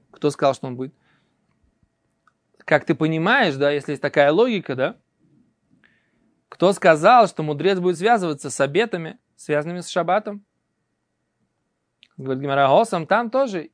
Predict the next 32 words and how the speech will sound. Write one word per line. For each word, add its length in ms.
И 200
лой 260
миздака 440
клейхохом, 600
если 260
там 340
не 220
придет 360
к 40
ним, 260
к 200
нему 260
мудрец, 380
не 80
будет 180
с 20
ним 100
связываться 280
мудрец, 420
сагили 480
достаточно 400
бы 80
гимели 320
идиоты, 280
то 80
есть 160
три 200
простых 420
человека, 440
которые 240
могут 200
отменить. 360